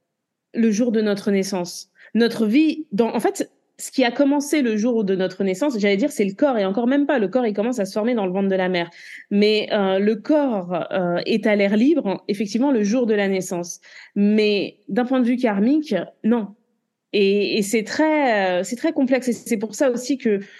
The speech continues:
dans l'analyse karmique, je parle beaucoup de l'enfance. Pourquoi ? Parce que l'enfance et le karma sont extrêmement liés.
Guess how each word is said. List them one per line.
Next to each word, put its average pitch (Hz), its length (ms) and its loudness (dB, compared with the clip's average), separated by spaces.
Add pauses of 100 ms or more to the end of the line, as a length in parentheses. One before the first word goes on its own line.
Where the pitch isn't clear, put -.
(140)
dans 233 140 2
l'analyse 233 420 0
karmique, 240 280 2
je - 80 -8
parle 208 160 2
beaucoup 254 220 0
de 220 80 0
l'enfance. 220 500 -2
Pourquoi ? 277 280 -2
Parce 226 180 -2
que 214 240 -4 (240)
l'enfance 233 460 0
et 226 40 4
le 202 60 -4
karma 226 320 0
sont 240 240 -4
extrêmement 220 480 -2
liés. 208 380 0